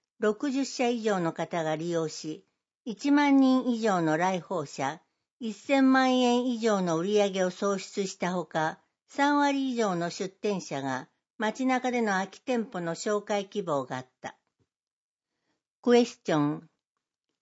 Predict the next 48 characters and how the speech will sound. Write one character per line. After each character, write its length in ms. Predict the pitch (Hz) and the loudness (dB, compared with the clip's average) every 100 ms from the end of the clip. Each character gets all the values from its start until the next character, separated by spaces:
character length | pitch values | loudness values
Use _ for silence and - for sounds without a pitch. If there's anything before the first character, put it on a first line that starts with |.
| _ - | _ 2
新 240 | 269 254 | 2 2
た 160 | 214 175 | 0 0
な 200 | 170 165 | 0 0
屋 200 | - 240 | 0 0
内 260 | 226 226 | 2 2
温 200 | 220 233 | 2 2
水 300 | 226 233 220 | 0 -4 -4
プ 180 | 214 220 | -2 -2
ー 40 | |
ル 100 | 196 | 0
の 160 | 165 156 | -2 -4
建 240 | - 214 | -2 -4
設 320 | 202 202 196 190 | -4 -6 -4 -4
を 80 | |
予 180 | 180 170 | -2 -2
定 240 | 185 208 202 | -2 -4 -4
し 80 | - | -4
て 140 | 196 | -6
い 60 | 175 | -4
る 140 | 180 | -4
が、 240 | 156 135 - _ _ _ _ _ _ | -4 -6 -10 _ _ _ _ _ _
公 200 | 277 277 | -2 2
認 320 | 277 277 269 | 4 4 2
競 260 | 262 277 233 | 0 -4 -4
技 120 | 196 | -4
が 120 | 180 | -6
で 160 | 160 175 | -4 -6
き 180 | - 170 | -6 -6
る 320 | 160 170 - _ _ | -6 -8 -14 _ _
五 160 | 220 220 | -4 -2
十 220 | 247 277 | 0 2
メ 180 | 269 262 | 2 2
ー 60 | |
ト 100 | 254 | -2
ル 120 | 240 233 | -4 -4
プ 120 | 254 | -4
ー 140 | 240 | -2
ル 80 | 202 | -2
に 160 | 180 170 | -4 -6
す 160 | 185 | -8
る 100 | 170 | -8
検 300 | - 214 214 | -4 -4 -4
討 140 | 208 196 | -4 -4
を 120 | 185 | -4
し 180 | 185 190 | -6 -6
な 140 | 160 | -6
い 80 | 139 | -6
か。 240 | - 127 | -10 -12